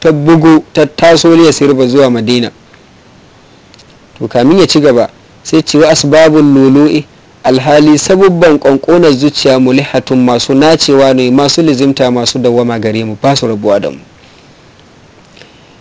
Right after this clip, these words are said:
Ya zan jumla itiraliya. To, mu kusa idan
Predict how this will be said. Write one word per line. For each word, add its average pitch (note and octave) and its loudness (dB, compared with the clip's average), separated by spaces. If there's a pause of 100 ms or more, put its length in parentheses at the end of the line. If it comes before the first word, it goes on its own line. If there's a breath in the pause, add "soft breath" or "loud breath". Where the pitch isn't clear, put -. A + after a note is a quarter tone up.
(140)
Ya A#2+ 0
zan A#2+ -2
jumla B2+ 2
itiraliya. G#2 -6 (760)
To, A2+ -6 (880)
mu D#3+ 0
kusa F3+ -2 (400)
idan E3 2